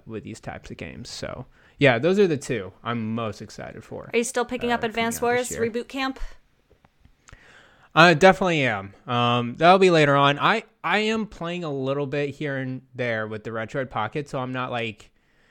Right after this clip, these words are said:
Speaker 1: over the moon and wanting to get it, like, probably day one, but I'll keep my eye on it. I heard, actually, this game, they,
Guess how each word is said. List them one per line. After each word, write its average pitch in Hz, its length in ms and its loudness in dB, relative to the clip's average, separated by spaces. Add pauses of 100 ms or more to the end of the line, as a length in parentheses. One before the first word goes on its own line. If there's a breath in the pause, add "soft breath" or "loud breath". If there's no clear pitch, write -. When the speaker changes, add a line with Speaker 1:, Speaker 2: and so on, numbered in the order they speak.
(320)
Speaker 1:
over 151 220 0
the 143 100 -2
moon 135 400 -2
and 127 680 -8
wanting 139 420 -2
to 131 60 -4
get 131 200 -2
it, 139 120 -6
like, 120 280 -6
probably 131 520 -4
day 120 220 -2
one, 117 520 -6 (100)
but 127 140 0
I'll 123 180 -2
keep 135 180 -10
my 120 140 -10
eye 113 240 -6
on 127 160 -6
it. 139 120 -8
I 135 120 2
heard, 127 640 -2 (220)
actually, 127 380 -2
this 113 260 -10
game, 147 420 -8 (380)
they, 135 600 0